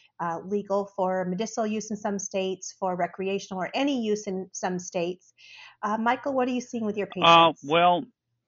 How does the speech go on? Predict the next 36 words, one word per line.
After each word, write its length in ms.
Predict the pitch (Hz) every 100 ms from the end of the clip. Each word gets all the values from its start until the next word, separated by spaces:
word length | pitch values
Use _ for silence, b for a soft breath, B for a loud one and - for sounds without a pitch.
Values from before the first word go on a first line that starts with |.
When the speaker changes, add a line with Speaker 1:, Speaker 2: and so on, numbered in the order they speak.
| _
Speaker 2:
very 260 | 165 208
limited 460 | 180 156 170 175 160
use 280 | 165 185 185 - -
'cause 200 | 170 143
it's 180 | 151 143 - -
not 440 | - 143 143 151 151
legal 320 | 156 147 151
here 240 | 143 151
in 100 | 135 131
Texas, 520 | - 214 - 170 135 -
but, 300 | 131 151 139 - - -
y-, 200 | 156 -
you 180 | 156 151
know, 280 | 143 135 - _ _ -
when 300 | 147 143 143
I 300 | - 135 135 -
travel 720 | - 160 156 156 151 147 135 _ b b b b _
to 80 | 175
our 140 | 151
headache 340 | 131 185 208 180
meetings 460 | 147 143 147 143 135 -
and 440 | 143 143 143 135 131
I 200 | 135 131
hear 480 | 170 165 151 147 -
our 160 | 139 135
colleagues 560 | - 160 226 165 120 - -
talk 240 | 131 131
in 140 | 143 131
states 360 | - 147 131
where 140 | 147 131
it 60 |
is 180 | 147 190 -
legal, 380 | 143 143 139 135 b b b b -
they're 180 | 160
very 320 | 156 170 180 170
underwhelmed 800 | 160 165 160 143 156 139 113